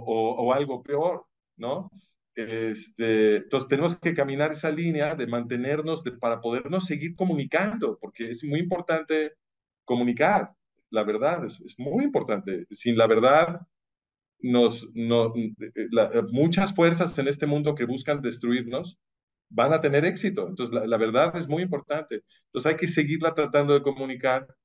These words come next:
Eh, y, y entonces, eh, cuesta trabajo caminar esa línea en la que, en la que te mantienes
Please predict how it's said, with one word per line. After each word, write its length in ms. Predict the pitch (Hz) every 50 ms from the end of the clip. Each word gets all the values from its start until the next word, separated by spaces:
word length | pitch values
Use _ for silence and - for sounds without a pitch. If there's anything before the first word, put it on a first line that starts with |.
| _ _ _ _ _ _ _ _ _ _ _ _ _ _ _ _ _ _ _ _ _ _ _ _ _ _ _ _ _ _ _ _ _ _ _
Eh, 460 | - 117 113 113 113 113 113 113 113 113
y, 380 | 117 120 117 120 120 123 113
y 60 | 110 117
entonces, 440 | 117 117 139 139 139 165 143 -
eh, 240 | 151 - 135 131 - _ -
cuesta 380 | - 139 143 151 147 - 160
trabajo 380 | 147 147 143 147 139 147 147 143
caminar 380 | 139 117 117 117 123 135 143 143
esa 180 | 143 - 135
línea 380 | 123 131 139 139 135 135 131 135
en 160 | - 113 107
la 140 | 107 107 107
que, 280 | - - 104 104 101 - _ _ _ _ -
en 260 | 113 107 104 104 107
la 200 | 107 104 101 104
que 500 | 104 - 104 101 104 101 101 101 98 101 - _ _ _ _ _ _ _ _ _ _ _ _ _ _ _ _ _ _ _ _ _ _ _ _ _ _ _ _ _ _ _ _ _
te 120 | - 127 117
mantienes 1120 | 117 113 113 110 113 113 131 156 170 170 180 180 180 185 180 175 - - - - _